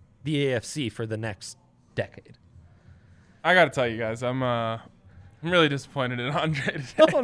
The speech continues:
Speaker 1: no. <laughs>
Speaker 2: This guy comes in here, just, you know, he just stumbles in here like it's, you know, regular old day. He's like, "Uh, so wh-, what are we talking about? Thursday Night Football?" I'm like,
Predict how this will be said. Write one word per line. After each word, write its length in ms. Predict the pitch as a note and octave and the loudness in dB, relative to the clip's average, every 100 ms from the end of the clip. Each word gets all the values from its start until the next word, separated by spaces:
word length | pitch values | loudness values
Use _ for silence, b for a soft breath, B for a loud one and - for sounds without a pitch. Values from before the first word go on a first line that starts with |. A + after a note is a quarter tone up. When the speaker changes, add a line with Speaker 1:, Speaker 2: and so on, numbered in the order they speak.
| G#3+ | 0
Speaker 1:
no. 400 | D#4+ D#4 A3+ - - - - G4 - - - - - - - B B B | 0 2 0 -2 -8 -6 -4 -4 -4 -6 -6 -10 -12 -12 -20 B B B
<laughs> 100 | E4+ | 0
Speaker 2:
This 140 | F#3 | 0
guy 240 | G4+ A3+ G3+ | 4 6 6
comes 380 | G3 F#3 F3+ D3+ | 6 2 2 0
in 160 | D#3 | 0
here, 500 | D#3+ C3+ B2+ B2+ C#3 - - - b b b b b - | -2 -4 -4 -6 -10 -14 -20 -20 b b b b b -2
just, 320 | E3+ D3+ - - - - - - | -2 0 -8 -18 -20 -20 -20 -16
you 200 | - D#3 | -8 -6
know, 180 | E3 E3+ | 2 4
he 120 | D#3 | 4
just 260 | D#3 D#3 - | 2 -2 -6
stumbles 600 | - E3+ F#3+ G#3+ A3 F3+ | 2 4 4 2 0 2
in 200 | D#3 D#3 | 0 0
here 480 | D3+ C3 A#2+ B2 B2+ | 0 -2 -2 -2 -2
like 280 | C3 B2+ C#3+ | 0 0 -2
it's, 280 | C#3 - C#3+ | -6 -6 -4
you 120 | C#3+ | 0
know, 120 | C3+ | 2
regular 520 | B2+ C#3+ D#3+ E3+ D#3+ | 4 4 4 4 4
old 260 | D3+ C#3+ C3 | 4 2 0
day. 280 | B2 A#2+ A#2+ | -2 0 0
He's 160 | C3+ | -2
like, 160 | C3+ C3 B B B B | -2 -4 B B B B
"Uh, 180 | C#3+ D3+ | 4 6
so 360 | D3 D#3+ D#3 D3+ | 6 6 6 6
wh-, 60 | |
what 180 | C#3+ C#3+ | 2 0
are 120 | C#3 | 2
we 80 | D3+ | 2
talking 240 | D3 C#3+ C3+ | 4 4 4
about? 200 | A2+ - | -2 0
Thursday 260 | C#3+ C3+ | -2 -2
Night 160 | C#3+ C3+ | -4 -4
Football?" 200 | C3+ E3+ | -4 -4
I'm 40 | |
like, 220 | D#3+ E4+ | -2 -4